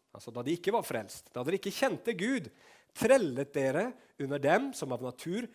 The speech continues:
slett ikke er guder", altså under avgudene. "Men nå, etter at dere har lært Gud å kjenne,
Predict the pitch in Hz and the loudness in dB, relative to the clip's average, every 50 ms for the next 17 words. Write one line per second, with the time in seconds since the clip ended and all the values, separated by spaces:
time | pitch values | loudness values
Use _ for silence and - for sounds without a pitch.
0 | - _ - - - - 139 156 156 - - 170 - 170 131 123 123 127 123 117 | -18 _ -16 -14 -12 -8 -8 -8 -8 -4 -4 -4 -2 -2 -2 -2 -2 -2 -4 -6
1 | 98 90 87 - - - - 98 117 - - 151 160 151 - - - _ - 127 | -10 -10 -16 -20 -20 -14 -8 -8 -6 -4 -2 -4 -4 -4 -6 -18 -20 _ -6 -6
2 | 131 123 127 135 - - 131 127 113 101 98 107 101 92 95 98 104 - - _ | -4 -4 -4 -6 -4 -2 -4 -4 -4 -6 -10 -14 -14 -16 -16 -20 -20 -20 -20 _
3 | _ _ _ _ _ _ _ _ _ - 131 170 196 214 226 220 208 220 262 285 | _ _ _ _ _ _ _ _ _ -4 -2 -2 -2 -2 0 4 4 6 6 6
4 | 311 277 269 202 - - - _ _ _ _ _ _ - 247 247 247 - - 165 | 6 4 4 2 0 -4 -16 _ _ _ _ _ _ -2 -2 -2 -2 -2 -2 -2
5 | 160 156 - 175 170 165 165 165 151 147 143 - - - 139 135 131 143 139 - | 0 2 2 2 2 2 2 2 2 0 0 -2 -6 -8 -8 -6 -6 -6 -6 -4
6 | 160 139 117 107 104 104 107 | -6 -6 -6 -8 -12 -14 -16